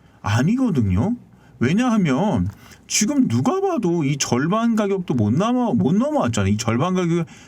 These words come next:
좀 걸쳐 있는 거잖아요. 요런 식에서 왔다 갔다 거리는 거잖아요. 이게 되려면 쭉 하고 안착하고 쭉 가,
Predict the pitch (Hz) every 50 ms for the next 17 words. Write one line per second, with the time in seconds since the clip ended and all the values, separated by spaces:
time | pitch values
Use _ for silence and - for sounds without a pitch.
0 | - - - 175 - - 131 135 - - 294 311 302 269 196 127 110 104 95 92
1 | 117 127 156 220 269 311 311 311 262 349 330 - 202 120 117 - - 139 131 123
2 | 123 117 110 101 95 90 92 90 85 87 85 76 110 165 214 208 123 98 98 -
3 | - - - - - - - - 131 135 208 254 - 135 120 117 123 165 190 190
4 | - 262 247 - - 233 220 208 226 156 110 107 117 120 117 160 147 - - -
5 | 127 123 165 190 196 190 - - 208